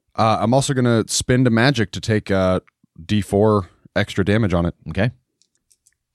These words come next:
Speaker 1: Uh, nine damage, one piercing.
Speaker 2: Yeah, you thrust the fire sword into him as he starts to raise up, and you can see that this does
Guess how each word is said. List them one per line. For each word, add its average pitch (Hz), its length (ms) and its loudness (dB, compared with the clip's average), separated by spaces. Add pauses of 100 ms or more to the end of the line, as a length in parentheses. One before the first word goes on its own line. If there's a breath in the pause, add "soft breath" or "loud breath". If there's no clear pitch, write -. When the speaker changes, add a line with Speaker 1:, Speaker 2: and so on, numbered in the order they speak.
(500 soft breath)
Speaker 1:
Uh, 101 280 2
nine 117 380 2
damage, 127 400 2
one 107 260 2
piercing. 71 540 -2 (180)
Speaker 2:
Yeah, 113 140 2
you 127 160 4
thrust 120 380 0
the 113 80 -2
fire 107 280 2
sword 107 460 2
into 120 400 2
him 95 320 2
as 90 280 -4
he 104 180 -2
starts - 400 -2
to 113 160 0
raise 98 340 0
up, 107 220 0
and 101 120 -4
you 120 60 0
can 113 160 0
see 110 220 -2
that 92 180 -6
this 101 180 -4
does 87 420 -4